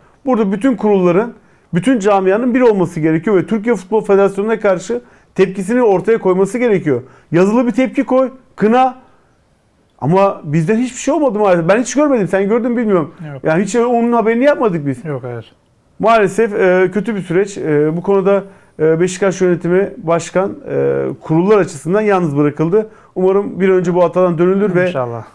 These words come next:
Speaker 1: divan, e, kurulu da Beşiktaş Kulübü bir açıklama yapar. En azından bir kınayın. Yani burada yapılan her şey armaya. E, tamam belki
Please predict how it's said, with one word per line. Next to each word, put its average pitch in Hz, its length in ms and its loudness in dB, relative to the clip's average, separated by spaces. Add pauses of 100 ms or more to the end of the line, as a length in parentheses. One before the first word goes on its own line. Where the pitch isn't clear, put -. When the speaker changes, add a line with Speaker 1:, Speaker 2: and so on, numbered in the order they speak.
Speaker 1:
divan, 180 380 2
e, 156 1200 0
kurulu 185 320 0
da 196 320 0
Beşiktaş 160 380 -4
Kulübü 175 400 -2
bir 160 80 2
açıklama 185 360 2
yapar. 196 340 0 (300)
En 139 100 -2
azından 175 260 0
bir 180 100 -4
kınayın. 190 400 -2 (440)
Yani 139 180 0
burada 143 160 0
yapılan 165 320 0
her 196 140 0
şey 202 200 -2
armaya. 185 520 2 (500)
E, 143 360 0
tamam 175 300 0
belki 170 460 0